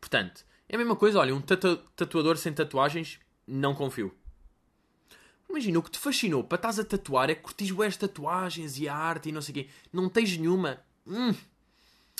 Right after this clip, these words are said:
Podes fazer tatuagens, mas não és tão bom como os outros. Desculpem lá, não és tão bom como os outros. Isto aqui é, por outro lado, um dealer. Já viram aqui? Reparem que há aqui uma, um paralelismo engraçado, porque um dealer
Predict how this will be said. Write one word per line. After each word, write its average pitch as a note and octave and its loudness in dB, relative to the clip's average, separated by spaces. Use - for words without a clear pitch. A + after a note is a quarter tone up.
Podes - -8
fazer C4 -2
tatuagens, F3+ 0
mas D3 -4
não F3 0
és F#3+ 2
tão E3+ 4
bom F#3+ 6
como A#3+ -2
os G#3+ -2
outros. - -4
Desculpem C3+ -2
lá, C#3+ 2
não A2+ -4
és C#3 -2
tão B2+ -2
bom D3 2
como A3+ -2
os F#3 -4
outros. F3+ 2
Isto - -10
aqui A2+ -4
é, E3 -2
por F3 4
outro F#3+ 4
lado, C#3 6
um E3+ 2
dealer. C3+ 4
Já G#2 -8
viram G#2+ 0
aqui? C3+ -4
Reparem D3+ 4
que E3 0
há - 6
aqui D#3 0
uma, G3 4
um E3+ -4
paralelismo F#3 4
engraçado, A3 2
porque D3+ -6
um D#3+ 0
dealer G3+ 4